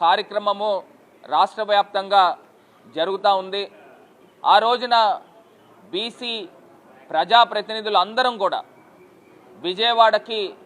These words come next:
తరలి వెళ్ళి ముఖ్యమంత్రి గారిని నేరుగా కలుసుకొని మేము ఎన్ని కార్యక్రమాలు అయితే చేశామో భవిష్యత్తులో ఇంకా ఎన్ని కార్యక్రమాలు చేయబోతామో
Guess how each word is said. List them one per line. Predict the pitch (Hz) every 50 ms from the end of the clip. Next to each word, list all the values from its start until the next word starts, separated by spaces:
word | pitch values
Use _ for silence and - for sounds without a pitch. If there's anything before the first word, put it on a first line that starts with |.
| - _ - - - - - - - _ _ _ -
తరలి | 180 190 208 220 220 220 214
వెళ్ళి | 214 208 214 220 220 220 185 - - - - - - - - _ _ _ _ _ - - _ _ _ _ _ _ _ - 123
ముఖ్యమంత్రి | 185 196 - 262 240 240 240 240 220 233 226 220
గారిని | 226 226 208 208 208 196 180
నేరుగా | 180 196 214 220 220 220 214 202 -
కలుసుకొని | 196 196 202 - - 214 214 214 220 214 190 - - _ _ _ _ _ _ _ _ _ _ - _ _ _ _ _ _ _ _ _ _ _ _ _ _ _ _ _ - _ - _ _ _ _ 104 131 160
మేము | 190 226 247 247 254 254 247 220 185 175 190
ఎన్ని | 208 226 240 240 - - 208
కార్యక్రమాలు | 202 220 233 - 240 240 233 233 233 226 220
అయితే | 220 208 220 220 214 - 214
చేశామో | 208 202 - 220 214 208 220 226 214 - - - - - _ _ _ - - _ - - - _ _ - - _ _ - - 170
భవిష్యత్తులో | 180 202 226 247 - - 247 247 - 240 240 247 247 226 202 156 - - - - 160 196
ఇంకా | 208 214 214 202 202
ఎన్ని | 214 226 240 - - 196
కార్యక్రమాలు | 202 208 214 214 220 220 220 220 220 220 208 208 -
చేయబోతామో | 202 196 208 196 214 220 214 - 214 208 208 214 214